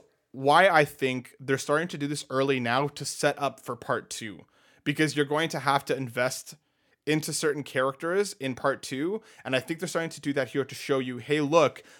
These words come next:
there aren't just good guys and bad guys. There's motivation here."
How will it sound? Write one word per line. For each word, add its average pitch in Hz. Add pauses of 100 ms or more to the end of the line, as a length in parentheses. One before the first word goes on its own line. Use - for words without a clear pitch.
(140)
there 147
aren't 170
just -
good 160
guys 143
and 131
bad 131
guys. 120
There's 131
motivation 123
here." 104